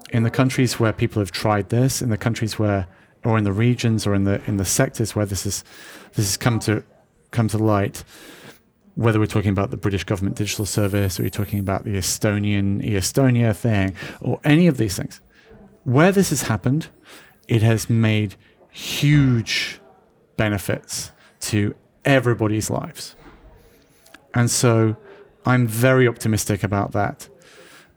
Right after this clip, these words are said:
And I'm very pleased that these sorts of conversations are happening, because we're able to say to all of the people at this conference, for example,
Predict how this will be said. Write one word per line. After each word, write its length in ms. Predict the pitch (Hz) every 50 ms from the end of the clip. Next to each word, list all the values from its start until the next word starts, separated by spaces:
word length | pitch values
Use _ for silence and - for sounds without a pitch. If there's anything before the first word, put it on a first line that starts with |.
| _ -
And 160 | - 113 117 113
I'm 220 | 110 113 113 107
very 400 | 98 107 110 120 120 120 117 113
pleased 800 | 117 - - 127 123 123 123 113 107 104 101 95 - - - - _ - _ _ _ _ _ - - - _ _ _ -
that 720 | 123 117 107 107 101 101 101 - - - - - - - - - - - - _ _ - - _ - _ _ - - _ _ _ _ _ _ - - -
these 320 | - 131 110 110 127 127 123
sorts 180 | - 135 - -
of 80 | 107
conversations 640 | - - 110 104 98 - 107 101 - - 101 98 -
are 120 | 101 101
happening, 560 | - 190 185 - - 113 104 101 98 92 90 90
because 800 | - 107 - - - - 104 101 101 101 98 98 92 - - - - - - - - - - - - _ _ _ _ _ _ _ _ _ 202 _ _ _ _ _ - - _ _ _ _ _ _ - _
we're 420 | 160 - - - 147 123 117 110 117
able 320 | 127 147 156 143 127 113
to 140 | 113 - 101
say 400 | - - - 104 98 95 95 92
to 120 | - 110
all 160 | 110 127 131
of 80 | 127 110
the 60 | 104
people 340 | - - 104 98 - - 98
at 100 | - -
this 140 | - 98 -
conference, 420 | - - 143 127 - 113 101 - -
for 80 | 101
example, 640 | 98 98 - 101 98 92 90 - 104 104 107 104 90